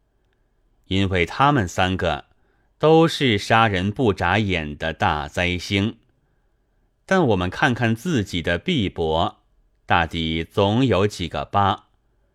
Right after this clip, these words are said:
这就是中过牛斗的痕迹，是使我们脱离了天花的威震的。自从有这种牛斗法以来，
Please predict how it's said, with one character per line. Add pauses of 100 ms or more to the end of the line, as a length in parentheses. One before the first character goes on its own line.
(560)
这
就
是
中
过
牛
斗
的
痕
迹， (760)
是
使
我
们
脱
离
了
天
花
的
威
震
的。 (1600)
自
从
有
这
种
牛
斗
法
以
来，